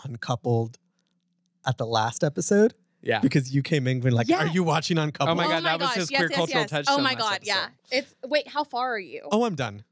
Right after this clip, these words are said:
Speaker 3: <gasps> Ugh. Okay, I have to go home and finish it today.
Speaker 1: Yeah, I did
Speaker 3: So.
Speaker 1: four episodes one night and then four episodes the next day.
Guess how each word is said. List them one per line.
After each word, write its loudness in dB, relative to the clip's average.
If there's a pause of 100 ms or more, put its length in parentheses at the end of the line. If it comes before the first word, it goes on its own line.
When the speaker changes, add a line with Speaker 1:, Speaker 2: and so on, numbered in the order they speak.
(140)
Speaker 3:
<gasps> -14
Ugh. -2 (220)
Okay, -2
I -2
have -6
to -16
go -6
home -12
and -16
finish -16
it -20 (140)
today. -14
Speaker 1:
Yeah, 0
I 0
did -4
Speaker 3:
So. -2 (120)
Speaker 1:
four 4
episodes 0
one -6
night -2 (200)
and 0
then -6 (140)
four 2
episodes -6
the -18
next -18
day. -20